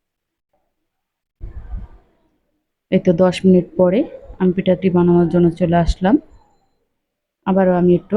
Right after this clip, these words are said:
আটাটা ছেনে নিচ্ছি। এবার এখানে আমি লেচি কেটে নিব, একটু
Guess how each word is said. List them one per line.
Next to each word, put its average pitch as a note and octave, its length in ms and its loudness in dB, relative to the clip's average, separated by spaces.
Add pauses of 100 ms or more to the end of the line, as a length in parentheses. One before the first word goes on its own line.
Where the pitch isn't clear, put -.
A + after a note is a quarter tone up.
(100)
আটাটা E3 280 -8 (580)
ছেনে F#3 280 2
নিচ্ছি। F3 400 2 (1500)
এবার G#3+ 200 2
এখানে G#3 300 0
আমি G3+ 140 2
লেচি G3 260 2
কেটে F#3+ 240 0
নিব, F#3 200 4
একটু G3 200 0